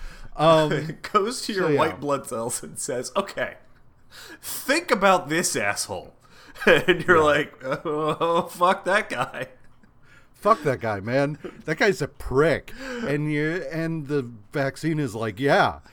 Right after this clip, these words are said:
Speaker 1: yeah,
Speaker 2: <laughs> He
Speaker 1: here's a
Speaker 2: is a
Speaker 1: picture
Speaker 2: prick.
Speaker 1: of him." And your body's just like,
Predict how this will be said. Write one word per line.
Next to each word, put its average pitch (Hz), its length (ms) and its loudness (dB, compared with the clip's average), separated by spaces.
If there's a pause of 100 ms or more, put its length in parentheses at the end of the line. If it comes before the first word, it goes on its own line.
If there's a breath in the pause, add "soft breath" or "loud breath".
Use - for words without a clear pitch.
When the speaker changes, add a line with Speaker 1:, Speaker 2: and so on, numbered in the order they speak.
(120)
Speaker 1:
yeah, 147 340 4
Speaker 2:
<laughs> - 40 -12
He 170 80 -6
Speaker 1:
here's 190 300 4
a 147 60 0
Speaker 2:
is 160 180 0
a 214 60 4
Speaker 1:
picture 180 260 2
Speaker 2:
prick. 123 100 2
Speaker 1:
of 101 160 -2
him." 92 240 -8 (420 soft breath)
And 143 500 0
your 143 180 0
body's 139 460 0
just 135 160 -4
like, 113 180 -6